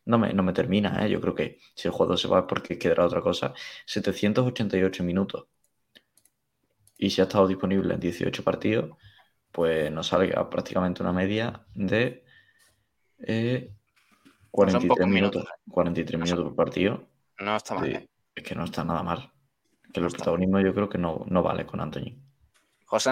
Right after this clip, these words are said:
Speaker 2: Escobar, eh, dice que, bueno, que en Burgos ya casi lo dan por hecho. Eh, también teníamos por aquí algún comentario, eh, Cristóbal Conejo, que entra y, y se pregunta lo mismo: ¿cómo se va Antoñín y Jairo no? José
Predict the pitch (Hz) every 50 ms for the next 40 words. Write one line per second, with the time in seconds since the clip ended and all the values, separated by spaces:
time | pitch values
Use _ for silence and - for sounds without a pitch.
0 | 135 139 - - 143 139 143 156 160 170 - - 131 131 127 127 127 127 123 120
1 | 120 127 127 - 143 139 127 - 127 127 131 135 139 139 135 135 131 127 123 120
2 | 120 117 113 110 107 107 104 101 98 95 95 101 110 95 82 - 87 92 95 98
3 | 107 110 113 110 101 101 101 98 95 95 95 - - 98 - 98 98 92 90 90
4 | 90 - 95 101 135 139 - - 190 208 254 _ _ _ _ _ _ _ _ _
5 | _ _ _ _ _ - 117 117 117 113 110 110 110 107 107 104 - - 107 104
6 | 104 101 101 110 113 120 120 120 120 123 113 - 113 113 113 117 117 - - 117
7 | 113 107 110 113 110 110 110 110 107 - - 113 110 110 110 107 - 120 120 123
8 | 123 123 123 123 123 127 127 127 123 123 127 127 127 127 127 - - 131 113 107
9 | 104 - - 113 110 - 110 110 117 113 113 107 113 117 - - 147 175 - _
10 | _ - - 101 101 101 101 - 110 107 107 107 107 107 107 104 101 - - 113
11 | 104 - 101 - 98 101 104 104 107 101 98 98 98 107 113 110 - 120 139 156
12 | 147 - - 110 113 117 110 - 107 110 123 143 165 - - 117 104 - - 123
13 | 131 127 117 107 101 110 143 190 - _ _ _ _ _ _ - - - - _
14 | _ _ _ _ _ _ _ _ _ - - 117 107 -